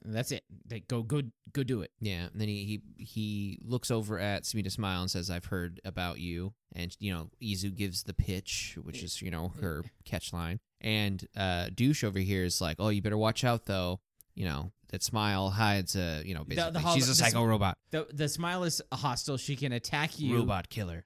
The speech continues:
Speaker 1: She can attack you. She can tw-, uh, twitch, and she can attack you at any time. And Arthur's like, "We've made sure that's not gonna happen."
Speaker 2: Mm-hmm.
Speaker 1: And then in my thinking, I'm like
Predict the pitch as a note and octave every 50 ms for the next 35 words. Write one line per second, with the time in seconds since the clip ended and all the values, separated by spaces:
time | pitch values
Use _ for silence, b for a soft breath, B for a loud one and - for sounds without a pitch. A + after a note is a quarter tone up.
0 | _ - - - C3+ - B2+ A#2+ A#2 A2 - - D#3+ D3 D3 D#3+ D#3+ - - C3
1 | B2 B2 B2+ B2 B2 A#2+ - - _ _ _ - - - C3 A2 G#2+ G2 - -
2 | C3 - - B2 G#2+ - _ _ G2+ G2 F#2+ F#2 F2+ - _ - - - D3+ C#3
3 | - - G2 A2+ - B2 A2 A2+ G2+ - - D3 B2 A2+ - C3+ A2+ A2+ A2 G#2+
4 | - - A#2 G#2+ G#2 A2 A2 G#2+ A2 G2+ A2+ G2 A2 G#2+ G2+ - A#2+ A#2+ C#3+ D3
5 | C#3 - - C#3+ B2+ B2 A#2 - - A2+ F#2+ F2+ G2 F#2+ F#2 F#2 - - - -
6 | - _ - A2 G2+ G2 F#2 F2+ F#2 F2 E2+ F#2 - - D3 D#3+ E3+ F#3+ A3 A3
7 | G#3+ G#3 G#3 G3+ A#3 A3+ G3+ G#3 G3 E3+ C#3+ C#3 C3 C3 B2+ B2 -